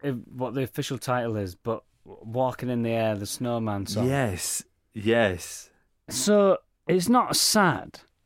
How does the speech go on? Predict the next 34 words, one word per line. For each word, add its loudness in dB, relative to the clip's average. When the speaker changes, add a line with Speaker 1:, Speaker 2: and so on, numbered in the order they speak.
Speaker 2:
No. -2
Speaker 1:
I 6
don't 4
know 6
what 6
emotion 4
the 2
song 2
is. -4
It's 2
not 4
sad. 2
It's 0
not 4
hopeful. 2
Speaker 2:
No. 6
Speaker 1:
I 4
think 2
it's -2
scary. 2
There's 4
Speaker 2:
Yeah. 6
Speaker 1:
something 4
like, 0
um, 2
especially -2
I 2
think -2
if -4
you 0
were, 2
like, 0
in 2
a, 2